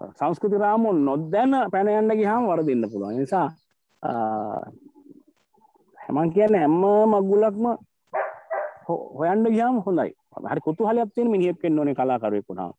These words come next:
එයා නිකන් හැම වෙලේම පිපාසයෙන් ඉන්න ඕනේ මොකක් වෙයිද? අරයා මොකද කරන්නේ?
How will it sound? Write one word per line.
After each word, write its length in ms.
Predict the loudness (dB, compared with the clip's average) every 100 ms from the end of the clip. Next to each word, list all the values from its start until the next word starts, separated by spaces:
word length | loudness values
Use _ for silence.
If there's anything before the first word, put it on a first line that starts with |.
| _ _ _ _ _
එයා 240 | -8 -4 -2
නිකන් 140 | -2
හැම 140 | -2 -4 -2
වෙලේම 320 | 0 0 0
පිපාසයෙන් 480 | 0 0 -2 0 0
ඉන්න 140 | 0
ඕනේ 160 | 0 0
මොකක් 360 | -2 -6 -6
වෙයිද? 260 | -2 0 0 -4 _ -6 -4 0
අරයා 300 | 0 2 0
මොකද 240 | 0 0 -2
කරන්නේ? 440 | -2 -2 -2 -4